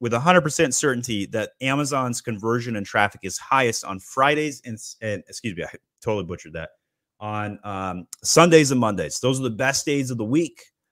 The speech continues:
to advertise. No question about it, especially Monday evening, especially Sunday evening. Saturdays and Fridays are the weakest days of the week. So should you turn your ads off during those times? My answer is no, leave them on.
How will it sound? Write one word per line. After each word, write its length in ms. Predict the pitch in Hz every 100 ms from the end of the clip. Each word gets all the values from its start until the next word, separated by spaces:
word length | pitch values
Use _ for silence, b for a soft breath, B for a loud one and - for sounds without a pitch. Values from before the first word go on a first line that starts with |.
| _ -
to 180 | 123 117 _
advertise. 640 | 110 117 107 90 69 - -
No 340 | - 95 135 147
question 360 | 147 123 -
about 280 | 104 85 60
it, 60 | -
especially 640 | - - 135 139 139 127 -
Monday 300 | 113 113 107
evening, 640 | 98 110 107 104 101 98 95
especially 360 | - 123 113 110
Sunday 320 | 104 101 90
evening. 340 | 78 69 - _ _ b b b b
Saturdays 540 | - 143 160 160 143
and 100 | 135
Fridays 320 | 160 165 165 139
are 80 |
the 100 | 120
weakest 540 | 104 131 214 - 131 -
days 240 | 101 85
of 60 | 87
the 80 | 85
week. 320 | 98 117 -
So 200 | - 120
should 300 | - 226 240
you 80 | 175
turn 300 | - 180 170
your 140 | 135
ads 320 | 131 151 139 104
off 320 | 90 90 -
during 240 | 98 95
those 180 | 101 107
times? 520 | - 175 95 69 - _ _ _ _ _ _ -
My 260 | 107 185
answer 440 | 208 135 120 117 110
is 200 | 107 110
no, 640 | 123 143 101 95 143 160 117
leave 320 | 127 175 156
them 160 | 147
on. 260 | 113 90